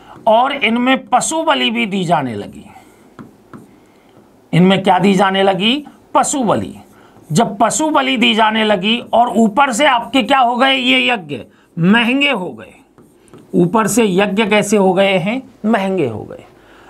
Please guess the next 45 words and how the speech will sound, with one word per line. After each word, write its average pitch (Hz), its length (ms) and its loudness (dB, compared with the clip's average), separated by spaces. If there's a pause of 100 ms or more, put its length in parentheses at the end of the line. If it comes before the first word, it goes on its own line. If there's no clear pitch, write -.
(160)
एक 208 220 0
सामान्य 214 640 0
व्यक्ति 190 480 -4
के 233 160 -2
द्वारा 180 380 0
इस - 200 -6
प्रकार 208 460 -2
के 233 160 0 (100)
यज्ञों 165 440 0
का 220 140 0 (100)
आयोजन 180 540 0
बड़ा 170 340 0
जटिल 190 380 -4
काम, 139 320 0
जोखिम 233 420 -2
भरा 151 240 0
काम 113 240 -4
हो 101 160 -6
गया। - 240 -14 (120)
क्यों? 262 260 4 (360)
क्योंकि 247 220 2 (100)
यज्ञ 226 300 2
आपके 269 320 0
विशाल 247 480 0
यज्ञ, 226 300 2
जैसे 202 280 2
राजसूय 220 760 2
यज्ञ 190 220 2
चल 180 200 0
रहा 113 200 -4
है, 113 140 -14 (420)
दो 262 160 2
साल 214 300 0
तक 196 180 -4
चलेगा। 110 480 -6 (1040)
लाखों 226 460 2
की 269 160 2
संख्या 233 420 0
में 240 200 -2
गायें 214 340 0
दान 202 240 0
में 214 160 -2
देनी 175 260 -2
पड़ती 113 360 -4
थी। - 160 -20